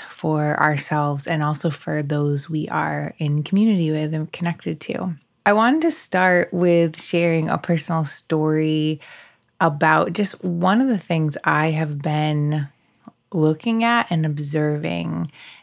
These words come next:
and bit by bit being open to evolving. And when I was thinking about this dance of giving and receiving, one of the things that feels like it comes up pretty quickly for me is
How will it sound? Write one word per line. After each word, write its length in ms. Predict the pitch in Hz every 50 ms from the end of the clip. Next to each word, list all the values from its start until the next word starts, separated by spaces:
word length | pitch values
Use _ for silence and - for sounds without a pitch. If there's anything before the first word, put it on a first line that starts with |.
| _ _ -
and 440 | 180 180 175 175 175 165 165 208 - - 202 190 185 170
bit 300 | 240 254 240 - - 175
by 240 | 202 196 190 185 175
bit 640 | 156 147 143 160 160 165 180 - - - - - - - - - - _ _ _ _ - 175 160
being 240 | 190 190 190 180 -
open 440 | 185 180 175 - 175 160 160 160 151
to 480 | - - - 160 156 156 156 156 156 -
evolving. 720 | 165 143 147 135 131 143 - - 151 - - - - - _ _
And 380 | - 180 170 165 165 160 143 - - - - - - - -
when 120 | 190 185
I 80 | 175 170
was 120 | 170 170
thinking 340 | - - 214 214 247 254 240
about 320 | 220 190 185 - 190 175 - _ -
this 540 | 233 214 180 180 170 175 165 151 - - -
dance 640 | - 160 147 139 180 156 156 165 175 180 165 -
of 220 | - 175 165 160 143
giving 340 | 160 165 160 156 160 156 156
and 100 | 151 151
receiving, 760 | 151 143 - - 165 156 151 147 156 151 151 147 151 147 143 - - - - -
one 240 | - 160 165 170 185
of 60 | 190
the 120 | 185 180
things 380 | 180 185 170 165 165 165 160 151
that 340 | 165 165 160 - - - -
feels 280 | - - 165 160 156
like 120 | 160 151 -
it 140 | 160 - -
comes 320 | - 160 156 151 151 151
up 140 | 156 202 - - 208
pretty 300 | - - 190 190 185 170
quickly 400 | - - 180 175 - - 165 160
for 200 | - - 160 156
me 280 | 156 156 156 156 156 -
is 340 | 160 160 160 156 147 147